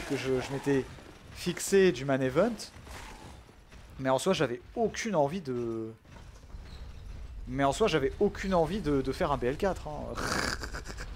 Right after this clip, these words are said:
<laughs> C'était vraiment le, voilà, quoi, hein, c'était, je sais pas. Y, en fait, une run, pour moi, à challenge, est, est très fun, très marrante, quand tu ne meurs pas en un coup.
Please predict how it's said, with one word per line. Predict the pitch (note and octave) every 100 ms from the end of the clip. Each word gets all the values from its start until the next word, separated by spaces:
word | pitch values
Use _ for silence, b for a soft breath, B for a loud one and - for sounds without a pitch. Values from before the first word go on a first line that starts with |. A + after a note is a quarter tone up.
| - - - - - - -
<laughs> | G#3 C4+ C4+ B3+ D#4 -
C'était | - E3 F3+
vraiment | E3+ F3+ F3+ G#3 G#3+ G3+
le, | F3 D#3 D3 C3 B B B
voilà, | - E3 A3+ G3+
quoi, | D#3+ D3 C#3+
hein, | E3 D3+
c'était, | C3 B2+ - - A#2 - - - - - - - - - - - - - - - - -
je |
sais | G3+
pas. | F#3+ C#3 C#3+ -
Y, | D#3 E3 - - F#3
en |
fait, | F3+ D4 - - -
une | F3 F3
run, | E3 D#3+ G3+ C#4 F3
pour | D#3 D3+
moi, | D3+ F3 B3 -
à | C3
challenge, | - D3 D#3 F#3 - - b b b b -
est, | C3 C3+ D3
est | C#3+ C3
très | - - A3+
fun, | - F3 A3 - -
très | G#3+
marrante, | F#3 D#3+ G3+ - b b b
quand | - F3+
tu | -
ne | F3
meurs | E3 D#3
pas | B3
en | A#3+ F#3
un | F3
coup. | -